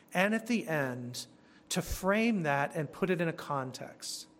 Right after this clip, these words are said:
Man has great things. God has done great things for us. But it is all within the context of the majestic name of God in all the earth.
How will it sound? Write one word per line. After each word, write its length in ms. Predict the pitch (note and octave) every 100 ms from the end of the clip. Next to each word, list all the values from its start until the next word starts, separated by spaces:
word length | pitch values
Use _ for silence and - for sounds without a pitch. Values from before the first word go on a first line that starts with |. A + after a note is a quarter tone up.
| - - - - - - -
Man 400 | - E3+ G3+ A3+
has 420 | G#3+ F3+ F3+ F3 -
great 340 | E3+ D#3+ D#3+
things. 400 | - D3+ B2+ A#2+
God 320 | - F#3+ G3+
has 220 | F#3+ F#3
done 280 | - F#3 F3+
great 340 | E3+ E3+ G3 G3
things 380 | - F#3 F3+
for 200 | - D3
us. 480 | B2+ A#2+ - - - - - - - - - -
But 120 | F3
it 100 | F#3
is 140 | E3+ -
all 300 | F3+ G3 A#3
within 300 | A#3+ G3+ G3+
the 60 | F3+
context 1000 | F3+ - F#3+ F#3+ F3+ - D3+ B2+ - -
of 180 | F3 C#3
the 80 | D3
majestic 1080 | C#3+ C3+ - E3 - D3 F#3 F#3 - F3 D#3
name 340 | D3+ D#3 D#3+
of 140 | E3
God 360 | - B2+ B2 B2 - - -
in 120 | D#3
all 240 | C#3 C#3+ C#3
the 160 | C3
earth. 480 | B2 A#2+ A#2+ - -